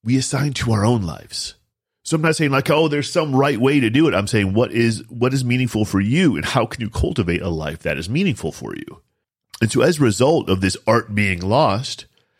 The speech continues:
like, people don't know themselves, they don't know how to cultivate a life of meaning for them, meaning for themselves. What we have is a bunch of people floating around doing what they think they're, quote unquote, supposed to do, living life the, quote unquote, right way as best they can.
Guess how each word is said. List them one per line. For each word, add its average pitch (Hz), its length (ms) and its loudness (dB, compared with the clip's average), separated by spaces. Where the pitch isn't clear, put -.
like, 82 160 -4
people 87 220 0
don't 80 220 -4
know 104 120 2
themselves, 113 580 0
they 87 100 0
don't 85 180 -2
know 90 60 -4
how 95 100 -2
to 82 80 -2
cultivate 87 380 -2
a 85 40 0
life 82 260 -2
of 82 80 -8
meaning 135 260 0
for 156 100 -2
them, 143 200 -2
meaning 127 280 -2
for 127 120 -2
themselves. 127 360 0
What 147 160 0
we 202 100 4
have 151 360 0
is 123 100 0
a 110 60 0
bunch 139 200 -2
of - 60 -10
people 143 180 0
floating 127 440 0
around 95 540 0
doing 117 340 2
what 107 220 0
they 107 140 2
think 110 280 -4
they're, 101 160 2
quote 98 220 -2
unquote, 95 280 -2
supposed - 460 -2
to 85 80 -6
do, 64 320 -12
living 101 300 2
life 98 240 2
the, 90 100 -2
quote 104 180 0
unquote, 90 320 -2
right 107 340 0
way 82 360 -6
as 101 140 -4
best 117 200 0
they 131 80 0
can. 160 300 -2